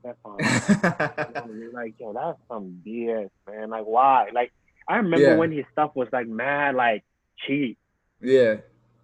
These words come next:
Speaker 1: All right. That was that
Speaker 2: <laughs>
Speaker 1: time. Now is now. Like, you know
Speaker 2: Yeah,
Speaker 1: what I'm saying?
Speaker 2: right,
Speaker 1: I,
Speaker 2: yeah,
Speaker 1: I
Speaker 2: yeah.
Speaker 1: got, I, I got a family to
Speaker 2: I get
Speaker 1: feed, you
Speaker 2: that.
Speaker 1: know? So,
Speaker 2: Right, for
Speaker 1: I mean,
Speaker 2: sure.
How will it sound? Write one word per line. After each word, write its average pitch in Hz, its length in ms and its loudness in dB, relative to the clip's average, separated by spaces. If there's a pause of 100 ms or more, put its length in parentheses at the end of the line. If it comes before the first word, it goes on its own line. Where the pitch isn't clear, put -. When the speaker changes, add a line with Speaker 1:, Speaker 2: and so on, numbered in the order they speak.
(640)
Speaker 1:
All 285 320 -10
right. 381 520 -4
That 269 180 4
was 320 160 2
that - 180 8
Speaker 2:
<laughs> - 60 -2
Speaker 1:
time. 214 460 6
Now 233 240 8
is 330 120 4
now. 320 400 6
Like, 233 180 8
you 254 100 10
know 294 60 12
Speaker 2:
Yeah, 269 120 10
Speaker 1:
what 254 80 8
I'm 254 80 4
saying? 277 180 8
Speaker 2:
right, 139 320 8
Speaker 1:
I, 143 40 8
Speaker 2:
yeah, 143 80 10
Speaker 1:
I - 80 10
Speaker 2:
yeah. - 60 8 (180)
Speaker 1:
got, 208 180 2
I, 208 60 2
I 226 40 4
got 240 140 4
a 208 80 6
family 226 340 4
to 151 60 2
Speaker 2:
I 123 60 4
get 131 160 6
Speaker 1:
feed, 165 80 0
you 117 80 2
Speaker 2:
that. 160 60 0
Speaker 1:
know? 196 300 4
So, 190 240 6 (140)
Speaker 2:
Right, 120 420 4
for - 60 -14
Speaker 1:
I - 100 -8
mean, 175 120 0
Speaker 2:
sure. 107 240 0